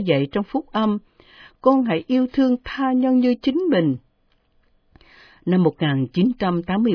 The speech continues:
ba, tôi đến Miến Điện gặp cha Clemente Vismara. Lúc đó, cha đã tám mươi sáu tuổi và ở lại với cha một tuần lễ. Cha đã kể lại cho tôi nghe cuộc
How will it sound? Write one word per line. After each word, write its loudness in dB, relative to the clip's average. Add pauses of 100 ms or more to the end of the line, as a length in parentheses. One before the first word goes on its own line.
ba, -2 (300)
tôi 4
đến 6 (120)
Miến 2 (120)
Điện 2
gặp -2 (140)
cha -2
Clemente 2
Vismara. -2 (360)
Lúc -2
đó, -2 (120)
cha -2
đã -4
tám 0
mươi 2
sáu -2 (120)
tuổi 0 (260)
và -2
ở -2
lại -2
với -2
cha -2
một -4 (140)
tuần -2
lễ. -4 (840)
Cha 2
đã 0 (100)
kể 4 (100)
lại 0
cho 0
tôi 2
nghe 0 (260)
cuộc -2